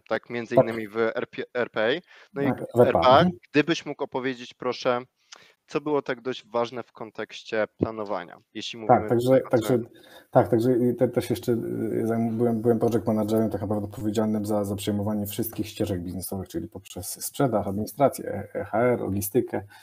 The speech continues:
Speaker 1: Mhm.
Speaker 2: całe finanse, e, e, na, na, na różnych, różnych, że tak powiem, rynków, e, na świecie.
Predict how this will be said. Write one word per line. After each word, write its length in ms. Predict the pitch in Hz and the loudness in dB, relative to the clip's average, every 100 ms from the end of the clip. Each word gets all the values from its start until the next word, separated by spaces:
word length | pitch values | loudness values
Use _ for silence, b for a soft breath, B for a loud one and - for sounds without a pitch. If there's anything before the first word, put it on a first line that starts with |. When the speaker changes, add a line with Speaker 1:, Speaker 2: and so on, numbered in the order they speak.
| B - | B -10
Speaker 1:
Mhm. 180 | 101 101 | -6 -2
Speaker 2:
całe 220 | 110 101 | 0 -2
finanse, 500 | 98 107 98 131 147 B B B B _ | 0 0 0 -2 -4 B B B B _
e, 40 | 107 | -2
e, 480 | 101 101 101 107 | 0 0 0 -2
na, 320 | 104 104 104 107 | 0 0 0 -2
na, 280 | 104 104 | -2 -2
na 120 | 107 104 | -2 -2
różnych, 320 | 104 104 101 | -2 -2 0
różnych, 320 | 104 101 104 | -2 -2 -4
że 80 | - | -8
tak 100 | - | -8
powiem, 280 | 107 107 104 | -4 -2 -2
rynków, 400 | 107 101 107 98 | -4 -6 -8 -4
e, 100 | 107 | -4
na 120 | 101 | -4
świecie. 380 | - 113 143 | 0 0 2